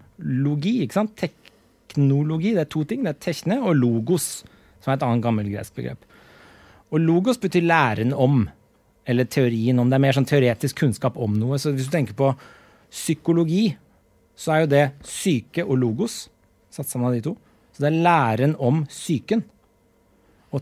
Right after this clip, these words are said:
teknologi blir da læren om techne, som er da en kunden.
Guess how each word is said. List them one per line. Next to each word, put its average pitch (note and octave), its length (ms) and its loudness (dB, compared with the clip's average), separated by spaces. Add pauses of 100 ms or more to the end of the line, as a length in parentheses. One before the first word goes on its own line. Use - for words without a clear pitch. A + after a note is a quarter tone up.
teknologi D#3+ 680 -2
blir F3 220 0
da C#3+ 160 2
læren C#3 680 0
om C3 240 0 (520)
techne, F#3+ 380 -4 (800)
som D#3+ 160 0
er D3 120 2
da C#3 140 2
en C3+ 140 -2
kunden. F3 460 2